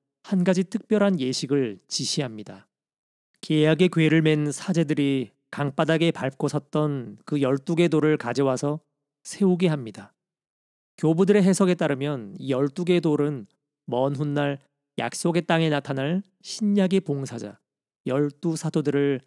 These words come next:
예표합니다. 이 말을 풀어서 설명하자면 비록 노아의 홍수와 홍해바다 사건에서처럼 죽음을 상징하는 강물 속이지만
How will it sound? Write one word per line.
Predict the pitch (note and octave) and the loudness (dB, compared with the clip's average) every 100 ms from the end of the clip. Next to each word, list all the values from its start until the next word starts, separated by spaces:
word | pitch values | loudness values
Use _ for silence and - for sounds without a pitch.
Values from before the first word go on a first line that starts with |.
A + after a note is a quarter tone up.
| _ _ | _ _
예표합니다. | C3 B2 - D3+ C3+ A2+ G2+ F#2 _ _ _ _ _ _ _ _ - | -8 -8 -8 -10 -8 -10 -18 -20 _ _ _ _ _ _ _ _ -4
이 | F3+ | 0
말을 | D#3+ C#3+ D#3+ | 2 2 0
풀어서 | D#3 - G#3 G#3 | -2 -2 0 2
설명하자면 | G3+ G#3+ G3+ G3 E3+ C#3 A#2+ C#3+ A#2 F2+ _ _ _ _ - | 2 2 4 4 4 0 -4 -6 -6 -14 _ _ _ _ -4
비록 | D#3 C#3+ E3 _ _ _ - | 0 2 0 _ _ _ -14
노아의 | C#3 C#3+ D#3 E3 | -4 0 2 4
홍수와 | E3 E3+ E3 E3+ D#3+ C3+ | 4 2 0 0 0 0
홍해바다 | F#3+ G3 G3 F#3+ | 2 4 4 2
사건에서처럼 | F3+ B2 - D3+ C#3+ C#3 C3+ B2+ B2 G#2 _ _ _ | 0 -4 -4 -4 -4 -8 -8 -8 -10 -16 _ _ _
죽음을 | - D#3 D3+ E3+ F3+ | -10 -4 0 4 4
상징하는 | F3 D#3+ D#3 D3+ D#3 D3 D#3+ D#3+ D3+ | 4 2 0 0 0 0 0 0 -4
강물 | - C3+ D3 D#3 | -6 -4 0 0
속이지만 | D3+ D3 C3+ C3 A#2+ C3 A#2+ G#2 | 0 -2 -4 -4 -6 -6 -10 -14